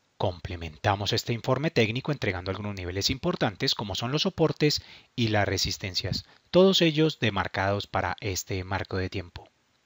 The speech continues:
Y le recordamos que los niveles que se encuentran resaltados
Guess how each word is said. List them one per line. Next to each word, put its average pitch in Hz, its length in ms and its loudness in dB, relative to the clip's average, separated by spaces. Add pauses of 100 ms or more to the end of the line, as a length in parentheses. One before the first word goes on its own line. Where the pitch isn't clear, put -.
(240)
Y 160 100 6
le 175 120 10
recordamos 156 600 4
que 110 80 -2
los 98 120 0
niveles 98 340 0
que - 100 0
se - 80 0
encuentran 127 420 4
resaltados 151 640 4